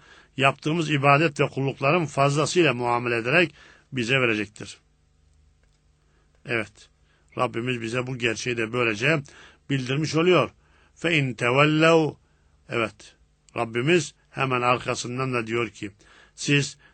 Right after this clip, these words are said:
tevbe edip Rabbinize yönelirseniz, rahat, huzurlu bir yaşam sürersiniz ve Allah ahirette de size bol bol imkanlar ve nimetler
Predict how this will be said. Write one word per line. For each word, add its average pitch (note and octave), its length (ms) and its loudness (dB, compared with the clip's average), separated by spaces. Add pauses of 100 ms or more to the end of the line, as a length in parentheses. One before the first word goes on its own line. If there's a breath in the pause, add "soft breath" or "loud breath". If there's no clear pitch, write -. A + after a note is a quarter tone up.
(160 soft breath)
tevbe B2+ 380 4
edip B2+ 300 0
Rabbinize B2+ 480 -2
yönelirseniz, C3 800 0 (380 loud breath)
rahat, C#3+ 320 4
huzurlu C#3+ 420 2
bir C#3+ 100 2
yaşam C3 460 2
sürersiniz C#3+ 720 2 (360 loud breath)
ve C#3+ 80 0
Allah C3+ 500 4
ahirette C3 420 2
de C3 120 2
size C3 280 -2
bol D3 280 4
bol D3+ 320 4 (380 soft breath)
imkanlar C3+ 680 0
ve A#2 160 0
nimetler C3 640 2